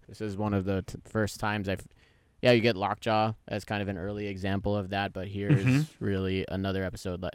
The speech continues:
Speaker 1: or an episode where you really get that more sort of on a, on a personal level, you know?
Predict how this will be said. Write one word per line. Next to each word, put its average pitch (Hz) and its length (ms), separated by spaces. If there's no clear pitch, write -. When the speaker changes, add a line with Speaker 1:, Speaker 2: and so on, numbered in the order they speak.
Speaker 1:
or 90 280
an 107 80
episode 101 380
where 98 280
you 117 100
really 107 200
get 104 180
that 98 180
more 98 260
sort 101 220
of 95 100
on 95 140
a, 92 260
on 107 140
a 95 60
personal 104 640
level, 92 460
you 104 100
know? 90 180